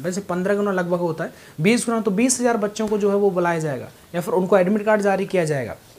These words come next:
तो ऐसे में आपका score जो है वो बहुत important रखता है। तो आगे यदि आप, क्योंकि दो हज़ार बाईस का हो चुका है,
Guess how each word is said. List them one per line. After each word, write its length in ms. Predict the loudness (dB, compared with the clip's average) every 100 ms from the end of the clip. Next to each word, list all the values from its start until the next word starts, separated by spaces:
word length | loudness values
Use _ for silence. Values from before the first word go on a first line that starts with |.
| -10
तो 120 | -4
ऐसे 300 | 0 0 0
में 160 | -2 -4
आपका 400 | -2 -2 0 -4
score 360 | -4 -4 -2 0
जो 120 | 0
है 60 | 0
वो 140 | -2
बहुत 260 | -2 -4 -4
important 480 | -6 -6 -6 -4 -4
रखता 280 | -6 -4
है। 140 | -4 -4 -10 -20 -12
तो 120 | -10 0
आगे 280 | 0 4 2
यदि 280 | 2 2 -2
आप, 380 | 0 0 0 -10 -20 -20 -2
क्योंकि 240 | 0 2
दो 140 | 4 6
हज़ार 180 | 6 2
बाईस 280 | 2 0
का 100 | -2
हो 120 | -4 -4
चुका 220 | -6 -4
है, 140 | -6